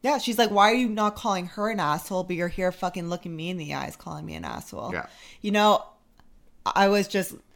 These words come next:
Speaker 1: I'm proud of Crystal for fucking standing her guard. I'm fucking proud of her for being clear and calm. It was honestly really great to watch her this episode. I loved it.
Speaker 2: Yeah, I, I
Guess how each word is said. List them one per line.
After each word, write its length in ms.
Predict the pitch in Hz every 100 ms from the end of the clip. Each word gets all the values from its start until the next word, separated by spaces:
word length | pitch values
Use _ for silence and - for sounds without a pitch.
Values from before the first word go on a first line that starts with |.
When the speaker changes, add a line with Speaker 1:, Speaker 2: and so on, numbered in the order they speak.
| _ _ -
Speaker 1:
I'm 120 | 196
proud 360 | 175 214 220 247
of 40 |
Crystal 340 | 247 220 220 214
for 100 | 190
fucking 320 | - 180 180
standing 400 | - 190 175 185
her 120 | 180 170
guard. 480 | 165 156 180 233 -
I'm 180 | 185 175 - _ _ _ _ _ - -
fucking 420 | 220 214 233 214 -
proud 300 | - 196 185
of 80 | 196
her 100 | 202
for 120 | 196
being 240 | 170 165
clear 480 | 170 - 180 170 180
and 120 | 175
calm. 600 | 170 - 143 147 214 277 - - - - _
It 60 | 180
was 240 | 180 175 - _ _ - -
honestly 320 | 170 196 214
really 360 | 233 151 170 170
great 220 | 156 147
to 100 | -
watch 320 | 147 123 127
her 100 | 143
this 180 | 127 131
episode. 440 | 113 113 135 151 127 -
I 100 | 165
loved 300 | 156 147 135
it. 260 | 123 - - 107
Speaker 2:
Yeah, 200 | 185 190
I, 240 | 135 151 -
I 180 | 135